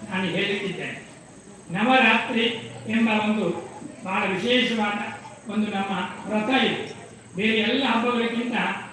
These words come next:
ನವರಾತ್ರಿ ಬಹಳ ವಿಶೇಷ ಪ್ರಾಧಾನ್ಯ ಪಡೆದಿದೆ. ಯಾಕೆಂದ್ರೆ ನವವಿಧದಲ್ಲಿ, ನವ ದಿನದಲ್ಲಿ, ನವ ದೇವತೆಯನ್ನ ಪೂಜೆ ಮಾಡುವಂತ ಇದು ವ್ರತವಾಗಿ ಆಚರಣೆ ಮಾಡಬೇಕು. ಇದರ ಮೂಲ ಉದ್ದೇಶ ಏನು?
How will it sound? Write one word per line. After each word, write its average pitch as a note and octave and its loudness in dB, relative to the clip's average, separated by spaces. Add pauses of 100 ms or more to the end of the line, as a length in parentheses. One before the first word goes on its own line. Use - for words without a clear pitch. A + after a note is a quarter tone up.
ನವರಾತ್ರಿ A3+ 0
ಬಹಳ G#3 0 (120)
ವಿಶೇಷ A#3+ 2
ಪ್ರಾಧಾನ್ಯ G#3 0
ಪಡೆದಿದೆ. F3+ -4 (340)
ಯಾಕೆಂದ್ರೆ G#3 0 (840)
ನವವಿಧದಲ್ಲಿ, A3+ 2 (400)
ನವ G#3+ 0 (180)
ದಿನದಲ್ಲಿ, A3 0 (320)
ನವ A3 0 (180)
ದೇವತೆಯನ್ನ B3 4 (440)
ಪೂಜೆ B3 0
ಮಾಡುವಂತ G3+ 0 (460)
ಇದು G#3+ -2
ವ್ರತವಾಗಿ B3+ 2
ಆಚರಣೆ A3+ 2
ಮಾಡಬೇಕು. E3+ -4 (340)
ಇದರ G#3 -4
ಮೂಲ B3 2
ಉದ್ದೇಶ A#3+ 0 (140)
ಏನು? F#3 -2